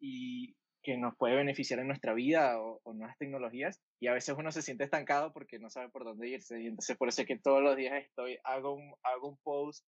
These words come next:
trabajo en esto, creo este proyecto, hago tal cosa. Y la gente me pregunta que si yo duermo. Sí, sí duermo. Todos los días duermo. <laughs>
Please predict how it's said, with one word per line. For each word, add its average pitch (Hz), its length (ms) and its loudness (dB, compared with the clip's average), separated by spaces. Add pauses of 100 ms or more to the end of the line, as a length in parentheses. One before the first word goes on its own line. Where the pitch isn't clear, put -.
(160)
trabajo 127 300 -4
en 131 100 -8
esto, 139 300 -8
creo 123 160 -6
este 143 160 -8
proyecto, 127 560 -8
hago 123 220 -6
tal 135 180 -10
cosa. 143 420 -4 (360)
Y 117 100 -14
la 117 80 -4
gente 120 200 -4
me 143 80 0
pregunta 127 280 -4
que 123 60 -8
si 123 140 -8
yo 117 140 -4
duermo. 143 420 -2 (100)
Sí, 127 140 -6
sí 131 140 -8
duermo. 135 420 -2 (180)
Todos 117 140 4
los 143 120 6
días 139 180 4
duermo. 139 400 0 (360)
<laughs> - 460 -12